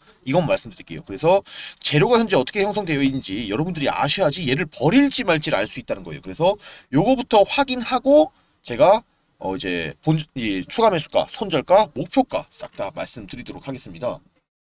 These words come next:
자, 보시면은 이제 에이아이는요, 진짜 미래 기술이에요. 이 차 전지처럼 뭐 신성장 사업 이런 거, 이 비교가 안 됩니다, 여러분들. 이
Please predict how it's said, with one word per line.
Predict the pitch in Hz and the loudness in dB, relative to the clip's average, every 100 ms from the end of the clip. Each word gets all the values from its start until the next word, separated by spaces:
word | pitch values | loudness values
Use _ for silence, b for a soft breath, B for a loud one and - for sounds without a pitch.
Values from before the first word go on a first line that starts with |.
| _ _ _ _ | _ _ _ _
자, | 139 104 - | -4 -4 -4
보시면은 | 180 233 208 143 170 139 87 | -6 -4 -2 -2 -2 -4 -8
이제 | 78 135 107 95 76 - | -6 -4 -4 -4 -8 -4
에이아이는요, | 139 220 269 233 160 147 135 202 143 85 - | -2 2 2 2 -2 -4 -4 -4 -4 -6 -6
진짜 | 147 151 - - | -4 -4 -6 -8
미래 | 143 226 | -6 -6
기술이에요. | 233 - 123 85 107 - | -8 -10 -8 -6 -6 -8
이 | 80 123 | -10 -6
차 | - 262 | -4 -2
전지처럼 | 277 247 233 226 196 165 | -2 -4 -8 -4 -4 -2
뭐 | 147 131 | 0 0
신성장 | - 247 247 269 262 247 | -4 -6 -4 -2 -2 -2
사업 | 226 151 | -2 -2
이런 | 196 262 | -4 -8
거, | 196 _ _ _ _ | -10 _ _ _ _
이 | 196 151 - | -8 -8 -8
비교가 | - 147 262 | -8 -4 -2
안 | 269 | -2
됩니다, | 131 120 110 | -2 -4 -8
여러분들. | 87 90 | -8 -10
이 | 151 | -12